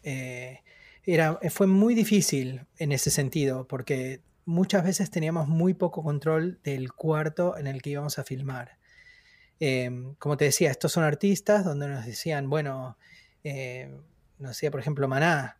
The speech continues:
eh, vengan, eh, pueden venir el día jueves entre las tres y las cinco de la tarde a filmar". Ok, perfecto, ese día iban.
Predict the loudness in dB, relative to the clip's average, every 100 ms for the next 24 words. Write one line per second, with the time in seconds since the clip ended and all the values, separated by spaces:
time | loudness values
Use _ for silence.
0 | -14 -10 -10 0 0 4 2 2 0 -4
1 | -4 -6 0 4 4 6 4 4 2 4
2 | 6 6 4 0 -6 -8 -10 -6 -6 -4
3 | -6 -6 -6 -10 -2 4 6 6 2 -2
4 | -4 -4 -4 -2 -4 -6 -10 _ -12 -4
5 | -2 2 2 2 -2 -8 -10 -18 _ _
6 | _ _ -12 -8 -6 -8 -10 -12 -8 -4
7 | -2 -2 0 2 2 0 -6 -6 -2 0
8 | 4 4 4 2 -4